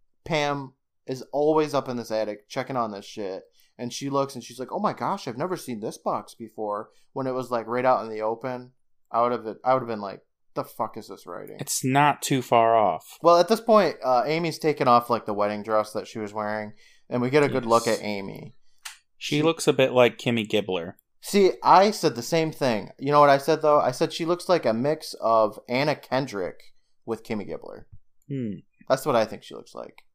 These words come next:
Speaker 2: Anna Kendrick as Kimmy Gibbler. That could be pretty good, actually.
Speaker 1: Yeah, it's kinda like Anna Kendrick when she was in Twilight, but also sh-, Kimmy Gibbler.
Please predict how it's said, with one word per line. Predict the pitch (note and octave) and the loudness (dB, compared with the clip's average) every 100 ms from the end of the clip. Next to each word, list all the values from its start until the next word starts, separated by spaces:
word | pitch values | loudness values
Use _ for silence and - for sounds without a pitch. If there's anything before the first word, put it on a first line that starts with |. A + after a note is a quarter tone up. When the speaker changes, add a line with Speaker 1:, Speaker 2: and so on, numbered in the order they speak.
| _ - | _ -12
Speaker 2:
Anna | - A#2+ C#3 | -2 0 0
Kendrick | C#3 - A#2+ A#2 A2 - | -4 -2 -2 -2 -4 0
as | A2+ A2+ A2 | 0 2 -2
Kimmy | - A#2 G#2+ G2 | -4 -6 -4 -4
Gibbler. | G2+ G#2 F2 F#2 _ - | -6 -4 -8 -10 _ -10
That | A#2 | -8
could | - A#2 | -8 -8
be | G#2 | -8
pretty | - G2 | -6 -4
good, | G2+ F#2 F2 | -2 -2 -2
actually. | F2 - B2 B2 - _ G#3 | -4 -4 -4 -6 -12 _ 2
Speaker 1:
Yeah, | G3+ A2+ | 6 6
it's | G#3 | 4
kinda | - G3 | 0 4
like | G#3+ F#3+ - | 6 4 2
Anna | C#3+ D3+ | 0 0
Kendrick | D#3 D#3 C#3+ D3 C#3+ | 0 -4 -2 -4 -4
when | C3 B2 | -4 -4
she | A#2+ - B2 | -6 -6 -4
was | A#2+ A2+ | -4 -4
in | A#2+ A#2 A2+ | -4 -2 -4
Twilight, | G#2 A2 F#2+ D2+ - _ _ _ _ _ _ _ - | 2 2 2 -2 -10 _ _ _ _ _ _ _ 2
but | A2+ G#2+ - - | 2 2 -4 2
also | A#2 A#2 C3 A2 | 2 4 0 0
sh-, | G#2 - - | -2 -10 -12
Kimmy | A#2 G2+ | -10 -2
Gibbler. | C3+ - C#3 | 2 4 4